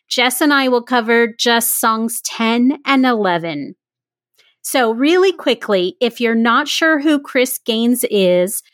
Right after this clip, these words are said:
and why the Garthology podcast is covering some guy named Chris Gaines, just check out a couple of our past episodes,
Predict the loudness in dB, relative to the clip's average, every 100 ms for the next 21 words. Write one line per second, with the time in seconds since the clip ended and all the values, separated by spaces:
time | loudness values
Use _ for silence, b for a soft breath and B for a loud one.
0 | b 0 0 2 0 0 -2 -2 0 0
1 | 2 0 -2 -4 -2 -2 -2 -2 -2 -2
2 | -2 -4 -2 -4 0 0 0 0 0 2
3 | 2 0 0 0 0 -2 -4 -2 0 2
4 | 2 0 -2 -10 _ _ _ _ _ -4
5 | -4 -4 -2 -2 0 0 0 -2 -6 -2
6 | -2 0 -4 -2 -2 -2 -4 -4 -4 -2
7 | 0 0 -2 -8